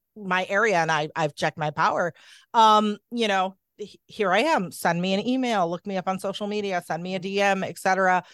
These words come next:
Um, and I will be, I am doing an international move soon.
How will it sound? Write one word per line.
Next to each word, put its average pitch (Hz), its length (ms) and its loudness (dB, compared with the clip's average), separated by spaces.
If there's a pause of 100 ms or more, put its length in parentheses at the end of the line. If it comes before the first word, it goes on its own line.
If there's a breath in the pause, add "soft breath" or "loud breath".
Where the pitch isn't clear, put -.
(320 soft breath)
Um, 190 580 2 (100)
and 214 160 0
I 240 180 4
will 247 280 2
be, 247 500 -8 (100)
I 170 120 -8
am 165 120 -6
doing 240 300 -4
an 151 80 -10
international 180 800 -4
move 175 500 0
soon. 165 680 -2